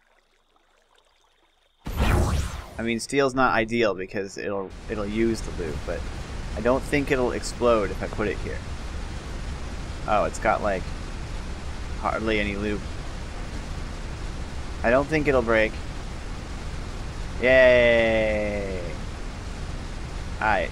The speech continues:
so let's just grab this and we'll see what we got. So, no, no, no, put it like that. I gotta do the, the thing again.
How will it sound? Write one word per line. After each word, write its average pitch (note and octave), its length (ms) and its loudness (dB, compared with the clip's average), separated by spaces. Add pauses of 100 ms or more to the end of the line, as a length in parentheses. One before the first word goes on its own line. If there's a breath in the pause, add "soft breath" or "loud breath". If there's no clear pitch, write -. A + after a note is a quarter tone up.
(100)
so A2+ 200 -4
let's B2 260 2
just B2+ 200 -2
grab A2+ 320 6
this G#2 240 -2
and G2+ 100 -4
we'll G#2 100 -2
see G#2+ 160 0
what A2 120 2
we F#2+ 100 -2
got. F#2+ 300 2 (2250)
So, F2 220 -4
no, A2+ 140 2
no, A#2+ 100 4
no, A2 280 4
put A2 120 0
it F#2 60 2
like B2 180 2
that. G#2+ 300 4
I G2+ 80 -4
gotta G#2 180 0
do A2+ 180 0
the, A2+ 300 4 (420)
the A2 80 -6
thing A2+ 220 0
again. F#2+ 300 -4